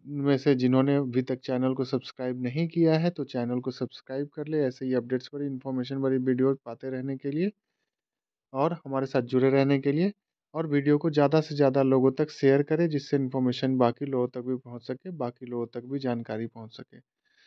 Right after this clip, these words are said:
तो ये एएनएम की जो परमानेंट वैकेंसी है दस हजार सात सौ नौ पदों की,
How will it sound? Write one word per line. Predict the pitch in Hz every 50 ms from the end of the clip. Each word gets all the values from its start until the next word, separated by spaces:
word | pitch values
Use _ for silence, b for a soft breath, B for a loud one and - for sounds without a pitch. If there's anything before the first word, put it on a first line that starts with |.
| b b b b _ -
तो | 165
ये | 175 160 180 202 208 180 156 160
एएनएम | 160 165 170 165 170 175 175 175 180 180 175
की | - _ _ _ _ _ _ _ _ _ _ _ - 143
जो | 139 151 143
परमानेंट | 147 - 139 139 139 147 160 175 175 170
वैकेंसी | 160 160 151 143 151 147 139 135 - 151 143
है | 135 139 139 139
दस | 135 139 135 131 -
हजार | 139 135 135 131
सात | 127 - 131 127 -
सौ | - 135
नौ | 131 131 135 135 139 -
पदों | 131 123 127 131 135 139 _ _ _ _ _ _ _ _ _ _ _ _ _ _ _ _
की, | 170 180 190 190 180